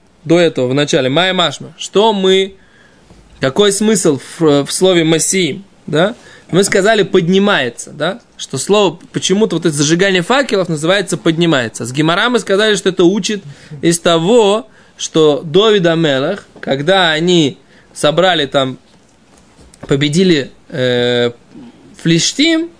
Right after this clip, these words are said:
то они, написано «Ваисаем» и переведено «Ваягдинан», и сделали из этого вот это кострище, и подняли.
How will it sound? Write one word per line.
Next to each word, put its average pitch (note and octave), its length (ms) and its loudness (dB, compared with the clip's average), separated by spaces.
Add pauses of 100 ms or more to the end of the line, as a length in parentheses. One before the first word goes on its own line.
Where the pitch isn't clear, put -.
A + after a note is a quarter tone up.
(420)
то D3+ 160 2
они, A#3 380 0
написано F#3 420 -2
«Ваисаем» F#3 680 0
и E3 140 -6
переведено F#3+ 680 -2
«Ваягдинан», E3 800 -2
и C#3+ 80 -10
сделали E3 460 -2
из D3 100 -2
этого C3+ 420 -2 (420)
вот C#3 80 -8
это B2+ 100 -2
кострище, D#3+ 800 -2 (340)
и A3+ 120 -2
подняли. F3+ 540 -2